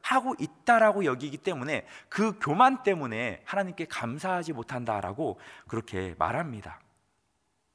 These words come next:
우리는 항상 감사해야 됩니다. 아주 작은 것부터 지금 감사해야 되고요. 과거를 감사해야 되고요. 그리고 미래에 대해서도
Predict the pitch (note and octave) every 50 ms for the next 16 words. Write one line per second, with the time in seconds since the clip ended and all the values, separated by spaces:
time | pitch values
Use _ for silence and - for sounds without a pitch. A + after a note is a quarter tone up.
0 | _ _ _ _ _ _ - - - - - - - - - - C3+ D#3+ D#3+ D#3+
1 | E3 - - A#3 A#3 A#3+ A3+ - F3 E3+ E3+ C#3 G2 F#2+ - - - _ - -
2 | B2+ C3 C3+ C#3 - C#3 B2+ A#2 G#2 F#2+ F#2 F2+ D#2+ D#2+ E2 E2 F2 - _ _
3 | _ _ _ _ _ _ - - D3 D#3 D#3 - - - - C3+ E3 F3 E3+ -
4 | D#3+ - - - - - C#3 E3+ B3 D4+ - - - _ - - - G3+ G3 B3+
5 | A#3 A3+ - - C3+ C#3 C#3+ C3 C#3 C3+ B2 A#2+ A2+ G#2 G#2 F#2+ F#2+ A2+ B2+ F3+
6 | C#4+ - - - _ _ _ _ _ _ _ _ _ _ _ _ _ _ _ _
7 | - - - F3 F#3 A3+ A3+ G#3+ G#3 G3 E3 D3 D3+ C#3 C#3+ D3 C#3 C3 B2 A#2
8 | A#2+ G#2 A#2 C3+ E3+ - - - - _ _ _ _ - - B2 A#2+ C3+ A2 G#2+
9 | A#2 C#3+ F#3 A3 A3 G#3+ G3+ F3+ F3 D#3+ D3 C3 B2+ A#2 G#2+ C3 E3 A3+ -